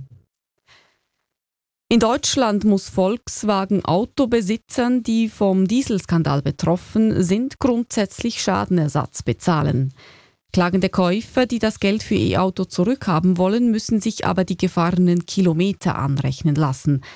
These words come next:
Das entschied der Deutsche Bundesgerichtshof in Karlsruhe. Im Herbst zweitausendfünfzehn kam ans Licht, dass der V-W-Konzern illegale Abgastechnik in seinen Fahrzeugen verbaute.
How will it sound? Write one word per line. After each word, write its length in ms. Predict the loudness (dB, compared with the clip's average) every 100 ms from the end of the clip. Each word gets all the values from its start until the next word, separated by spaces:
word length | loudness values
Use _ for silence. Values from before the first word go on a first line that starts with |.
| -20 -20 -2
Das 200 | -2 2
entschied 520 | 0 2 -2 -2 -2
der 100 | 0
Deutsche 400 | 2 0 0 -2
Bundesgerichtshof 1040 | 2 0 0 -4 -4 -2 -4 -6 -6 -2 0
in 140 | 0
Karlsruhe. 680 | 0 0 0 -2 -2 0 0 -4 _ _ -20 -20 _ _ _
Im 100 | 2
Herbst 280 | 2 2 0
zweitausendfünfzehn 1040 | 0 0 2 2 2 0 0 -2 -2 -2
kam 200 | 0 0
ans 180 | 0 0
Licht, 320 | 0 -2 -4
dass 120 | -4 0
der 120 | -2
V-W-Konzern 880 | 0 0 0 -2 -2 -2 0 0 0 -2
illegale 560 | 0 2 2 0 -2 -2
Abgastechnik 1040 | -4 -4 -2 -2 -2 -2 -2 2 -2 -2 -14 -20 _ _
in 160 | 0 2
seinen 380 | 4 2 2 0
Fahrzeugen 920 | -2 -2 -2 -2 -2 0 0 -2 -4
verbaute. 720 | -4 -2 0 0 -4 -4 -6